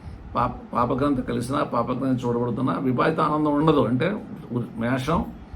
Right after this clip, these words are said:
వృశ్చికం, కర్కాటకం, సింహం, మకర కుంభాలు అంటే వివాహిత ఆనందం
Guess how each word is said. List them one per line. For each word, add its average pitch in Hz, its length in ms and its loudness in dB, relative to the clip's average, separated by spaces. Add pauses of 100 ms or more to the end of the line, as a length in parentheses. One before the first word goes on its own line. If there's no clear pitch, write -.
(340)
వృశ్చికం, 156 520 2 (380)
కర్కాటకం, 143 560 2
సింహం, 135 400 0
మకర 139 220 0
కుంభాలు 151 420 2
అంటే 151 160 -2
వివాహిత 175 320 0
ఆనందం 156 300 2